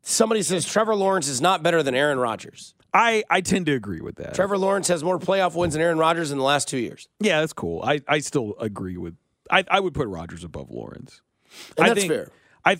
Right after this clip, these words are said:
Speaker 2: I think, I think we've seen enough from Rodgers. Yeah, he's, he can do more than Lawrence, but Lawrence is, he's certainly starting to build the catalog. But one playoff win, I, I can't put him above Rodgers.
Speaker 1: Is Herbert in your top five?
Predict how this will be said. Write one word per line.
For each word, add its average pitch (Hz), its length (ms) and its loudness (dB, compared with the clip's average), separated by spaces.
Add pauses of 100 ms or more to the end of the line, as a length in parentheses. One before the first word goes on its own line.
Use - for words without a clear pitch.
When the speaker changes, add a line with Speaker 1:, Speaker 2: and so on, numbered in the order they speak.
Speaker 2:
I 208 100 4
think, 202 320 -2
I 175 80 6
think 175 240 -2
we've 156 240 0
seen 165 260 0
enough 135 220 0
from 127 140 -4
Rodgers. 113 480 0
Yeah, 139 220 -2
he's, 151 340 0
he 160 140 0
can 143 120 0
do 104 140 -4
more 85 200 -8
than 80 220 -10
Lawrence, 67 320 -12
but 190 140 0
Lawrence 208 300 0
is, 151 160 -4 (360)
he's 214 240 0
certainly 208 420 0
starting 156 420 0
to 143 60 -2
build 127 280 0
the 113 60 -6
catalog. 82 600 -8
But 113 100 -2
one 165 400 0
playoff 147 400 0
win, 117 360 -2
I, 95 260 -12
I - 80 -6
can't - 300 -4
put 98 100 -2
him 76 140 -12
above 73 340 -12
Rodgers. - 560 -12 (1900)
Speaker 1:
Is 156 200 0
Herbert 196 320 2
in 180 80 0
your 165 120 0
top 151 260 2
five? 101 440 -4